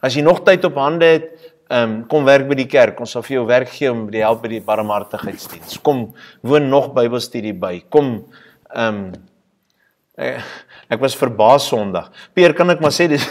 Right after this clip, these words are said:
<laughs> jy het my verbaas Sondag. Ehm, Sondagmôre by die eerste diens, toe sê ek, ehm, hoe die, die indeling van die, die dienste vir Sondag met die twee dienste gaan werk.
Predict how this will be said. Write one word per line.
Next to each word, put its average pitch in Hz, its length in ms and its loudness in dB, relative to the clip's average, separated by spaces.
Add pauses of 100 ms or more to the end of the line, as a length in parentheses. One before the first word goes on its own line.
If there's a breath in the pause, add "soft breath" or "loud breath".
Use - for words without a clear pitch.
(100)
<laughs> 127 140 -8
jy 143 140 2
het 143 100 -8
my 139 140 2
verbaas 104 580 -2
Sondag. 82 300 -16 (460 loud breath)
Ehm, 123 240 0 (320 loud breath)
Sondagmôre 175 680 6
by 170 120 0
die 180 120 0
eerste 185 280 0
diens, 156 280 -4
toe 139 100 -4
sê 165 220 4
ek, - 120 -8 (1300 soft breath)
ehm, 123 280 4 (680)
hoe 143 120 2
die, 156 160 0 (160)
die 143 220 -2 (100)
indeling 160 600 4
van 139 260 -2
die, 127 340 -4 (400)
die 131 80 -6
dienste 156 400 -2
vir 143 120 -2
Sondag 170 340 4
met 135 140 -2
die 131 80 -12
twee 160 160 2
dienste 123 360 -6
gaan 107 160 -8
werk. 90 200 -10